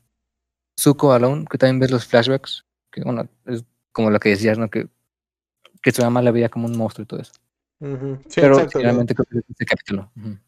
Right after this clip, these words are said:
Speaker 2: Es que Azula se veía que tenía el mal desde dentro ya, desde
Speaker 1: Sí.
Speaker 2: que era morrilla, ¿no? De que ves a, Azula era la niña que si veía una hormiguita la pisaba. Mientras
Speaker 1: Ajá,
Speaker 2: que
Speaker 1: sí,
Speaker 2: Zuko
Speaker 1: que
Speaker 2: era el
Speaker 1: sí,
Speaker 2: que la tenía en la
Speaker 1: ajá,
Speaker 2: mano,
Speaker 1: mátala.
Speaker 2: jugaba con ella, ajá.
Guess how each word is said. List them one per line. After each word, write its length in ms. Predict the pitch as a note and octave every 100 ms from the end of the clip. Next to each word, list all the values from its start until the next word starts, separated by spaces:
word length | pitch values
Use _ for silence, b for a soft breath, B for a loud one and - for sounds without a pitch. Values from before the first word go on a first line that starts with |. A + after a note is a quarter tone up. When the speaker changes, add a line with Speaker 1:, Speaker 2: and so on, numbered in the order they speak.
| _ -
Speaker 2:
Es 120 | D3+
que 80 | G#3+
Azula 240 | F3 F#3+
se 80 | E3
veía 160 | A#2+ B2
que 80 | D3
tenía 240 | A#2 A2+
el 80 | A#2
mal 760 | A2+ A2+ A#2 A#2 G2+ A2 A2+
desde 320 | A2 A#2+ A2+ G#2
dentro 340 | A2 A2 A2
ya, 520 | G#2+ G#2 G#2 G2+ - _ -
desde 240 | B2+ A2+
Speaker 1:
Sí. 20 |
Speaker 2:
que 60 | A#2
era 120 | A#2+
morrilla, 360 | A#2 G#2+ G#2+ G2+
¿no? 160 | A#2+ E3+
De 100 | A#2
que 360 | A2 G#2 - _ _ _ _
ves 340 | C3 B2 A#2 D3
a, 640 | A#2+ A2+ A2+ G#2+ B1+ - _ _ _ _ - -
Azula 340 | C3 C#3 E3 E3
era 140 | F3+
la 120 | D3+ B2
niña 260 | C3 D3
que 100 | C#3+ C#3
si 120 | C3+
veía 200 | A#2+ B2
una 100 | C3
hormiguita 400 | C3 A#2+ A#2+ C#3
la 140 | B2
pisaba. 480 | A#2+ - A#2 A2 - _ _ _ _ _ _ _ _ -
Mientras 360 | A#2+ A2 A#2+
Speaker 1:
Ajá, 20 | A#2
Speaker 2:
que 100 | A#2
Speaker 1:
sí, 20 |
Speaker 2:
Zuko 280 | A#2 - A2+
Speaker 1:
que 60 |
Speaker 2:
era 120 | -
el 100 | A#2 A2+
Speaker 1:
sí, 0 |
Speaker 2:
que 280 | A#2+ B2 -
la 200 | B2 -
tenía 200 | A#2 A#2+
en 60 |
la 80 | C3
Speaker 1:
ajá, 180 | - B2
Speaker 2:
mano, 240 | C3 C#3
Speaker 1:
mátala. 20 | A#2+
Speaker 2:
jugaba 220 | B2+ B2
con 180 | B2+ C3+
ella, 400 | C3+ C3 B2+ A#2
ajá. 300 | - B2